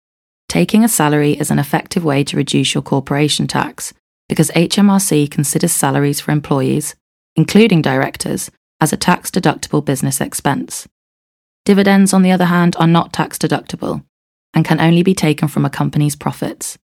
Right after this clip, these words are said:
This means that corporation tax must be paid on the overall profits first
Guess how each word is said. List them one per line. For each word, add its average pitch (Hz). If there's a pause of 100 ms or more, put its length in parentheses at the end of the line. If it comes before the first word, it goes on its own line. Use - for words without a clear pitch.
(400)
This 196
means 165
that -
corporation 160
tax -
must 165
be 175
paid 147
on 139
the 147
overall 151
profits -
first 175